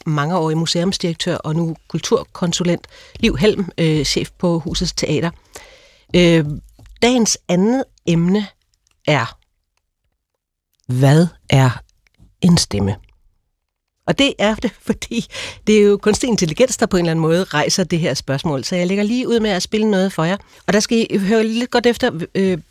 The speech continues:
det er vores, øh, min kollega her på D R, øh, Tabloid på B et, vært Marie-Louise Toksvigs bog Guldfuglen, øh, i krig med A K enogfirs. Og hun læser først op selv.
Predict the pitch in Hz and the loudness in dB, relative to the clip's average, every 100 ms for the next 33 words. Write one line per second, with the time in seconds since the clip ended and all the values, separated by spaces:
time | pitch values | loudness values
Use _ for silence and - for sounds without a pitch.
0 | _ - 220 208 208 202 196 - 196 175 | _ -2 2 2 2 2 2 0 -2 -2
1 | 165 151 165 165 165 220 226 214 - 185 | -2 -2 -2 -2 -2 0 0 -2 -2 -4
2 | 202 185 185 220 165 165 156 - _ - | -4 -4 -4 -4 -4 -2 -4 -8 _ -4
3 | 151 160 214 262 - - 185 180 233 - | -2 0 0 -2 -4 -8 -2 -2 -2 -6
4 | - - - - - 147 160 156 151 165 | -20 -20 -20 -16 -4 2 2 2 -2 -4
5 | 165 180 170 165 - 214 - - 170 - | -2 -2 -2 -4 -4 -4 -4 -4 -6 -4
6 | - - - _ _ - 226 202 - 202 | -6 -6 -8 _ _ 0 0 0 -2 0
7 | 220 - 226 180 180 175 156 - - 156 | 0 -2 -6 -2 -2 -4 -6 -10 -4 -2
8 | 151 143 143 - 196 - 208 190 185 170 | -2 -4 -6 -4 -6 -2 -2 0 -2 -2
9 | - 175 - 170 170 170 - 208 - - | -2 -4 -2 -4 -4 -4 -4 -4 -4 -6
10 | _ _ _ _ 190 185 _ - 240 247 | _ _ _ _ 0 0 _ -4 0 0
11 | - _ - 196 196 208 262 262 - - | -2 _ -2 2 2 2 0 0 -2 -2
12 | 202 - - _ _ - - 156 | 0 0 -6 _ _ -4 0 -2